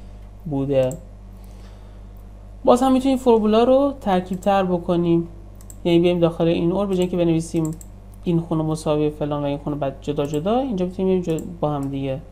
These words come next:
بنویسیم اگر که این خونه مساوی یک بود یا، یه و می‌زنم، شرط بعدی یا این خونه مساوی یک بود، می‌تونم ادامه هم بدم.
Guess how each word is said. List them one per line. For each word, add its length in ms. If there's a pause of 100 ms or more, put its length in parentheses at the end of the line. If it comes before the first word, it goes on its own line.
(640)
بنویسیم 760 (1120)
اگر 360
که 140
این 300
خونه 500 (220)
مساوی 440
یک 420
بود 300
یا، 540 (260)
یه 180
و 180
می‌زنم، 560 (1700)
شرط 300
بعدی 260
یا 520
این 220
خونه 240
مساوی 480
یک 420
بود، 340 (1000)
می‌تونم 240
ادامه 320
هم 180
بدم. 260